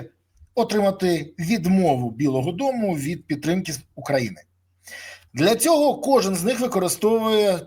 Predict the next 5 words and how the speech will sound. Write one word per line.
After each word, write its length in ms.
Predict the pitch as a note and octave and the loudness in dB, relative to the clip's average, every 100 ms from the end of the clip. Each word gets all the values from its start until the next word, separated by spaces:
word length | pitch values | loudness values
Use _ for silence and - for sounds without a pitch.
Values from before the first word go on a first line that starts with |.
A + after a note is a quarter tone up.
| - - | -14 -8
ті 680 | - G#3+ G#3+ G3+ F3+ D3+ C3 G#2 - | -2 0 0 0 2 0 -2 -6 -12
інструменти 720 | C#3 B2+ C3 D3 B3 C4 G3 | -10 -6 -2 0 0 0 4
або 760 | E3+ C#3+ B2 G#3+ A#3 F3 A2+ - | 4 4 2 2 4 4 0 -4
фігури, 680 | F3 C#3 C3 A#3 F#3 B2 G2+ - | -2 0 2 2 0 -2 -4 -12
якщо 300 | A#2 A2+ E3 | -12 -6 -2